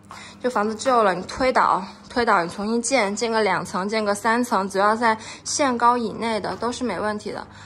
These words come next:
我们逛了两个房间啊，这是第三个卧室，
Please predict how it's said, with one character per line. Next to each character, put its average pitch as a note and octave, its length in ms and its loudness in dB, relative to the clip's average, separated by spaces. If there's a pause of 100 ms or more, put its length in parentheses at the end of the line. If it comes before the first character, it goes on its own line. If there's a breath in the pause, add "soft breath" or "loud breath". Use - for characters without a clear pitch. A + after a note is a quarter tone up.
(160 loud breath)
我 G#3+ 60 -10
们 G#3 40 -10
逛 B3 160 2
了 B3 80 0
两 F#3 160 0
个 G3+ 60 -2
房 F#3 220 -6
间 F#3+ 180 -8
啊， G3 340 -6
这 C4 140 -12
是 B3+ 180 -4
第 B3 180 -10
三 C4 420 -4
个 C4 200 -2
卧 A#3 220 0
室， G#3+ 360 -2